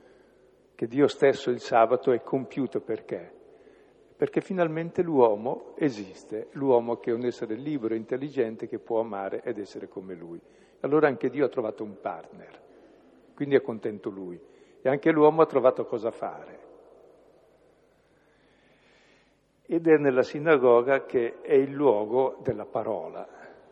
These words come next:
il luogo della riunione, ci si riunisce sotto la parola,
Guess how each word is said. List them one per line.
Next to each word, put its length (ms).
il 100
luogo 240
della 300
riunione, 800
ci 100
si 160
riunisce 520
sotto 300
la 120
parola, 640